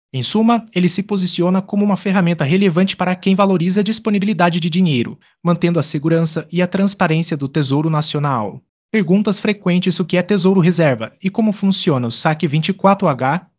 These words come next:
O Tesouro Reserva é o título público com operação vinte e quatro x sete. Você compra e vende a qualquer hora, até de fim de semana. O dinheiro cai na conta quase instantaneamente. Ele é melhor que poupança para reserva de emergência?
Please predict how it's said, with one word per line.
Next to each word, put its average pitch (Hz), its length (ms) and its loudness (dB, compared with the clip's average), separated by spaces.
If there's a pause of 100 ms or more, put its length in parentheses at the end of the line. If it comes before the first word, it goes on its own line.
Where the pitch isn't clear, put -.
(220)
O 131 80 -16
Tesouro 160 320 2
Reserva 170 420 2
é 175 40 2
o 175 80 0
título 185 360 -2
público 185 400 -2
com 175 220 -2
operação 175 460 -2
vinte 156 240 -4
e - 20 -4
quatro 165 400 0
x 190 220 0
sete. - 500 -6 (320)
Você 180 220 -2
compra 190 480 0
e 185 80 2
vende 156 260 0
a - 20 0
qualquer 180 400 0
hora, 165 380 2
até 147 260 0
de 175 120 -2
fim 190 160 2
de 196 100 0
semana. 143 600 -2 (320)
O 151 80 -8
dinheiro 165 400 0
cai 151 200 -2
na 151 120 -2
conta 165 280 -6
quase 143 320 -2
instantaneamente. 175 1000 -4 (360)
Ele 175 160 2
é 180 60 6
melhor 139 340 2
que 147 140 -4
poupança 147 400 -2
para 170 200 0
reserva 165 380 2
de 170 80 0
emergência? 156 680 -2